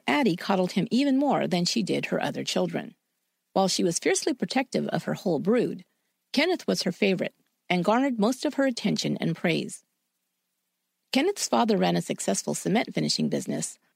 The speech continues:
while Addie was the proprietor of a second business, a laundromat, located across the street from her home, allowing her to keep a close eye on her children. For the most part, the McDuffs were a typical family. Mister and Missus McDuff worked hard,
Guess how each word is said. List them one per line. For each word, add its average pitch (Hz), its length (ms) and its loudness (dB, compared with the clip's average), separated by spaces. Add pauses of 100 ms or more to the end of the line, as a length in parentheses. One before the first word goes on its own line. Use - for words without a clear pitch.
(280)
while 196 280 2
Addie 277 300 2
was 180 160 2
the 180 100 -8
proprietor 262 560 0
of 165 120 0
a 160 60 -2
second - 340 -2
business, - 500 -8
a 190 80 2
laundromat, 202 520 2 (540)
located 277 400 2
across 254 320 0
the 208 80 -4
street - 240 -2
from 165 160 -2
her 160 80 0
home, 185 420 -2 (360)
allowing 233 360 2
her 269 120 0
to 269 80 -2
keep 190 300 -2
a - 60 -4
close 165 360 -4
eye - 240 0
on 160 120 -4
her - 100 -6
children. 185 480 -4 (1500)
For 247 120 4
the 214 80 4
most 285 320 2
part, 151 260 -2 (420)
the 202 140 2
McDuffs 233 380 -2
were 170 100 2
a 151 60 -2
typical 214 360 -2
family. - 480 -2 (920)
Mister 294 260 2
and 277 120 4
Missus 208 260 0
McDuff 185 460 -2
worked 262 240 -2
hard, 170 340 -2